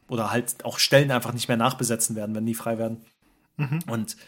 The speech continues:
Speaker 1: ich gesagt so, „Ja, aber ich lese das jetzt schon seit bestimmt zehn Jahren, dass dieses Unternehmen Probleme hat.“ So,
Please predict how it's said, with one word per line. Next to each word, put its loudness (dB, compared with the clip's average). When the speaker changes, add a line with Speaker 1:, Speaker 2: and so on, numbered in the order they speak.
Speaker 1:
ich -10
gesagt -2
so, 0
„Ja, 4
aber 4
ich -2
lese 6
das 4
jetzt 2
schon 2
seit 2
bestimmt 0
zehn 4
Jahren, 2
dass 0
dieses 2
Unternehmen 0
Probleme 0
hat.“ 0
So, -6